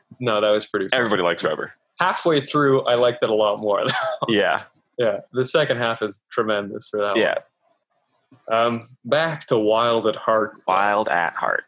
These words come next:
Speaker 1: Wild at Heart. Um, so yeah, you're saying second act was too slow.
Speaker 2: Yeah, there's just this huge chunk when they're in Big Tuna, Texas, where it's like, I don't
Speaker 1: Mm-hmm.
Speaker 2: fucking care anymore.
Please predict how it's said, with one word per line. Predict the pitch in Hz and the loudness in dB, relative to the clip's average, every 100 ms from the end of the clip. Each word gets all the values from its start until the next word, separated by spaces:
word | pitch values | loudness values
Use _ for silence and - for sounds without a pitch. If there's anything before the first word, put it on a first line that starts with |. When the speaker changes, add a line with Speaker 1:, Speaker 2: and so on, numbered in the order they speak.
| _ 110 | _ 0
Speaker 1:
Wild | 110 123 120 | 2 2 2
at | 110 - | 0 2
Heart. | 107 101 - - _ _ _ _ | -2 -2 -4 -12 _ _ _ _
Um, | 110 110 117 117 117 - - _ _ _ | 0 2 0 -4 -12 -20 -20 _ _ _
so | - | 0
yeah, | 139 117 | 2 2
you're | 113 120 | 2 2
saying | 151 135 131 120 | 2 2 0 0
second | 165 160 147 | 0 0 0
act | 156 156 | -2 -2
was | 131 - | -6 -4
too | 147 | -4
slow. | 131 - 127 127 131 123 - - - - - - | -4 0 4 4 4 0 -8 -20 -20 -20 -18 -4
Speaker 2:
Yeah, | 110 107 101 | -2 0 -2
there's | 98 117 113 | 0 0 0
just | 156 - | -4 -2
this | 101 | -4
huge | - 127 104 - | -2 -2 -2 -2
chunk | 110 107 104 | -2 -2 -2
when | 95 | 0
they're | 92 | 0
in | 90 | -2
Big | 87 95 92 | -2 -4 -2
Tuna, | 101 92 | -4 -2
Texas, | 92 92 - 90 82 | -2 -2 0 -2 -2
where | 85 | -4
it's | 82 87 | -2 0
like, | 85 - | -2 0
I | 95 | 0
don't | 95 | 0
Speaker 1:
Mm-hmm. | - | 0
Speaker 2:
fucking | 92 85 | -2 -2
care | 98 101 | -2 -2
anymore. | 92 80 78 | -2 -2 -4